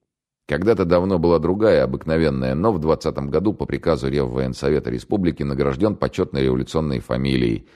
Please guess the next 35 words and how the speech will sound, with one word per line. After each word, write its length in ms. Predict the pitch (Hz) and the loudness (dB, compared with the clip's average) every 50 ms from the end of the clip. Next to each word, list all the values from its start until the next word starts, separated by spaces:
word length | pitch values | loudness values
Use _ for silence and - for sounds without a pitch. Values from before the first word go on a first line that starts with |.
| _ _ _ _ _ _ | _ _ _ _ _ _
Времена 340 | 71 82 101 117 127 120 - | -2 0 0 2 2 2 0
тогда, 260 | - 71 67 64 60 | 0 -2 -2 -2 -2
Дорин, 440 | 58 62 73 69 60 57 57 57 60 | 0 2 0 2 2 0 -2 -2 -2
были 220 | 67 64 58 58 | 0 0 0 -2
интересные. 760 | 58 57 - - 73 73 78 76 65 - - 57 53 50 50 | -4 -6 -2 0 2 4 4 2 2 0 -4 -8 -8 -6 -6
Награждали 580 | 55 62 65 76 82 80 73 82 98 92 78 | -6 -4 0 2 2 2 4 2 2 2 2
не 140 | 73 73 73 | 0 0 0
медалями 640 | 73 76 78 78 85 90 113 107 90 78 67 62 60 | 0 0 0 0 2 4 4 4 4 2 0 -2 -4
и 60 | 60 | -4
не 120 | 62 64 62 | -4 -6 -4
путевками 640 | - 85 85 - - 113 92 - - 67 64 58 | -4 -4 -4 2 2 0 2 2 -4 -6 -6 -6
в 80 | - - | -8 -8
санатории, 520 | - 64 64 62 58 - 67 62 60 60 | -6 -4 -4 -4 -2 -2 -2 0 0 0
а 120 | 64 67 | 0 0
чем 240 | - - 131 117 95 | 0 0 -2 -2 -2
придется. 600 | - - 67 65 64 64 60 - - - - - - _ _ _ _ _ _ | -2 -4 -4 -2 -2 -2 -4 -4 -4 -10 -12 -12 -12 _ _ _ _ _ _
Кого 220 | - 123 143 131 | 2 4 4 4
золотой 480 | 82 62 67 65 62 - 65 57 53 50 | 2 2 0 -2 -2 -2 -4 -4 -4 -6
шашкой, 600 | - - - - 123 120 104 - - - 80 73 | -8 -10 0 2 4 4 4 2 -2 -6 -6 -6
кого 260 | - - 92 101 85 | 0 0 0 2 2
маузером, 760 | 64 57 55 65 90 101 87 76 67 - 69 64 60 55 - - _ | -2 -2 0 0 2 2 2 0 -2 -2 -4 -4 -4 -6 -8 -12 _
кого 180 | - 80 95 95 | 0 0 0 0
красными 640 | - - - - - 73 85 80 - - 57 53 50 | -2 -6 -10 -4 -2 -2 -2 -2 -4 -8 -10 -10 -10
галифе, 640 | 53 57 60 65 69 67 - - 101 104 92 69 - - _ _ _ _ _ _ | -10 -6 -4 -2 -2 -2 -2 2 2 2 2 2 -2 -12 _ _ _ _ _ _
а 60 | - | -6
меня 220 | 65 92 117 120 98 | -2 0 2 2 2
вот 140 | 80 71 - | 2 0 -4
фамилией. 800 | - - 62 62 62 64 62 58 55 53 50 50 50 50 - _ _ _ _ _ _ | -8 -10 -8 -6 -6 -6 -6 -6 -6 -6 -6 -6 -8 -10 -12 _ _ _ _ _ _
Самая 500 | _ - - - 131 123 113 104 92 87 | _ -10 0 2 2 4 4 4 2 4
лучшая 320 | 82 85 76 - - 76 71 | 4 2 0 -2 -4 -4 -4
награда 420 | 71 71 69 76 90 87 73 65 | -2 -2 0 2 2 2 2 0
за 140 | 58 64 - | -2 -4 -6
всю 200 | - - - 73 | -6 -6 -6 -6
мою 220 | 65 58 57 57 | -4 -4 -6 -6
службу». 500 | 57 - 50 52 52 50 50 50 50 - | -8 -8 -8 -8 -8 -6 -8 -12 -14 -14